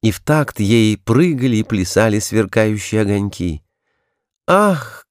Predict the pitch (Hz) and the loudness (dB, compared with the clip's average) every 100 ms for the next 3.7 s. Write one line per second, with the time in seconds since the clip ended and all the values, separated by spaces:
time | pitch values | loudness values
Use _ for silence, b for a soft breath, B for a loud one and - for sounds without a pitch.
0 | _ - 175 139 127 131 135 - 131 120 | _ -2 0 0 -4 -4 -4 -2 -2 -2
1 | - 170 160 - b b b b 104 107 | -4 -4 -4 -6 b b b b -4 -4
2 | - 101 - 135 120 104 90 - 95 - | -2 -4 0 0 0 -2 -6 -6 -8 0
3 | 90 82 85 135 165 - 135 | 2 2 0 0 -2 -2 -6